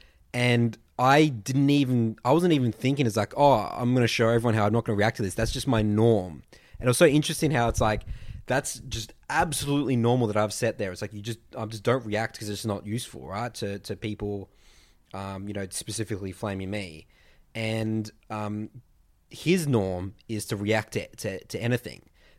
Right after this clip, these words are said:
But once you start, like, it, like, once you start not reacting to it once, you start to, like, build the norm. Like, like, I, I had, like, those impulses and stuff, like, when my other gaming experience, like, my World of Warcraft days. And then I sort of created the norm there of, like,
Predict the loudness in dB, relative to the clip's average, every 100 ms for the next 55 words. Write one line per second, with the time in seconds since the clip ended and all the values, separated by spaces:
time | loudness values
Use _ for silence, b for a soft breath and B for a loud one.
0 | -4 -2 2 0 0 -4 4 4 4 2
1 | -4 -8 _ _ _ -14 -12 -10 -2 -2
2 | -2 -10 _ _ b b b -2 0 0
3 | 6 6 6 4 2 6 6 4 2 0
4 | 0 0 -2 -2 -2 2 2 2 0 0
5 | 0 2 0 2 4 4 2 4 2 2
6 | -2 -6 b b -4 4 6 6 6 4
7 | 2 2 2 4 2 2 0 0 -2 -4
8 | -4 -8 -8 -6 -6 -6 -6 -4 -2 -2
9 | -2 -2 -4 b b b 2 2 4 4
10 | 4 0 -4 -8 -6 -6 -4 -2 0 2
11 | 0 0 -4 -8 -12 -14 -14 -18 -20 b
12 | b b 2 4 6 6 4 4 4 6
13 | 4 2 2 4 4 2 2 2 4 4
14 | 2 0 -2